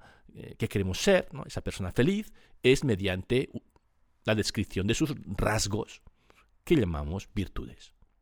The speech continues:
Y que estas virtudes se pueden, no son innatas, sino que se adquieren mediante los hábitos, mediante la práctica. Hasta aquí lo que ya dijimos en el episodio anterior,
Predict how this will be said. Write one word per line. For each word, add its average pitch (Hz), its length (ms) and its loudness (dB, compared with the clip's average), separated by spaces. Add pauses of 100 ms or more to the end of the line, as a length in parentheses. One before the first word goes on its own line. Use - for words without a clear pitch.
(300)
Y 175 80 -6
que 202 100 -2
estas 190 220 0
virtudes 147 340 0
se 92 100 -4
pueden, 101 300 -4 (440)
no 110 140 0
son 107 180 0
innatas, 87 480 -4
sino - 180 -14
que - 120 -10
se - 100 -8
adquieren 113 560 0
mediante 85 640 -6 (420)
los - 220 -6
hábitos, - 480 -8
mediante - 340 -10
la - 100 -8
práctica. - 520 -10 (3500)
Hasta 156 280 4
aquí 240 540 0 (140)
lo 120 160 4
que 113 120 4
ya 113 140 8
dijimos 110 460 4
en 101 80 4
el 90 80 4
episodio 85 380 -2
anterior, 71 460 -8